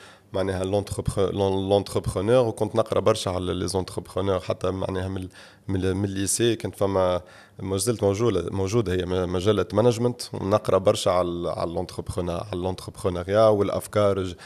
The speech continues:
جديدة. مغروم بالتكنولوجيا زادة كيف كيف من صغرنا نتبع وقتها احنا على الأول الإنترنت، وقت المازال كل مودام يخشخش و <laughs> من، من، من، من وقتها. دونك، آه، باقي نتبع حتى دونك في ال-، في ال إتش او سي وقتها دخلت في ال-، في ال اي سي، ك-،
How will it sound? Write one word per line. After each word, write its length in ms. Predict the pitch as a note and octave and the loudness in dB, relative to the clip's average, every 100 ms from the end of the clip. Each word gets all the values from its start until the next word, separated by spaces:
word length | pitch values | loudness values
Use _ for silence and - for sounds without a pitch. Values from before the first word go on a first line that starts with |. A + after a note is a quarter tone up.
| - - | -20 -8
جديدة. 340 | F#2+ F#2 C3+ B2+ | -6 0 6 6
مغروم 280 | A#2 B2 | 6 2
بالتكنولوجيا 600 | G#2+ - A#2+ F#2 F#2+ G#2+ F#2+ | 0 -4 -6 -4 -2 -2 -2
زادة 240 | F2 E2 | -4 -10
كيف 180 | - - | -14 -12
كيف 280 | - G2+ F2 | -8 -8 -8
من 60 | |
صغرنا 400 | - F#2+ G2+ F#2+ | -6 -2 0 -2
نتبع 300 | F2+ F#2+ F2+ | -2 -4 0
وقتها 240 | F2+ - F2 | -2 -2 -6
احنا 220 | - F2+ | -4 -2
على 160 | F#2 | -2
الأول 320 | F#2+ G2+ F#2+ F2+ | 0 -2 -2 -2
الإنترنت، 680 | F2+ - F2+ F#2+ G2 - | -2 -2 -2 0 -2 -4
وقت 140 | - - | -10 -8
المازال 380 | F2 F2 G2+ | -8 -2 -2
كل 180 | F2+ G2 | -2 -8
مودام 400 | F2 F2 G2 F#2 | -8 0 2 2
يخشخش 560 | F2 G2+ G2+ - F2 - | -2 -2 -2 -4 -6 -4
و 240 | F#2 F#2 F#2 - B2 - | -2 -2 -4 0 2 2
<laughs> 400 | - - - F#3 | -2 -8 -8 -6
من، 120 | G#2 G#2+ | 0 2
من، 220 | G2+ G#2+ | 4 2
من، 340 | G2+ F2 G2+ | 2 0 0
من 240 | G2 G2+ G2 | 2 2 2
وقتها. 420 | B2 - C#3+ C#3+ - - - - A2 | 2 2 -2 -2 -8 -14 -14 -12 4
دونك، 320 | A2+ B2 - | 4 6 8
آه، 360 | C3 B2+ B2+ | 10 12 10
باقي 500 | A#2+ C3 C#3+ C3+ C3 | 8 6 4 4 6
نتبع 440 | B2+ A#2 A2+ G#2 F#2+ | 4 6 6 8 6
حتى 400 | B2 - B2+ A2 | 4 4 2 2
دونك 220 | G#2+ G#2+ - | -2 -2 0
في 100 | G#2+ | 2
ال-، 300 | G#2 G2 F#2+ | 6 6 4
في 100 | G#2 | 0
ال 140 | F#2+ | 0
إتش 180 | G2 - | 0 0
او 60 | |
سي 280 | F#2 - G2+ | -2 0 0
وقتها 460 | F2+ E2+ - F2 E2 | 0 -2 -4 -4 -4
دخلت 340 | - F#2+ F2 | -4 -8 -6
في 80 | - | -10
ال-، 220 | E2+ D#2+ | -10 -12
في 120 | - | -10
ال 100 | E2+ | -8
اي 100 | D#2 | -6
سي، 280 | E2 - C#3+ | -4 0 0
ك-، 220 | C#3+ - | -2 -6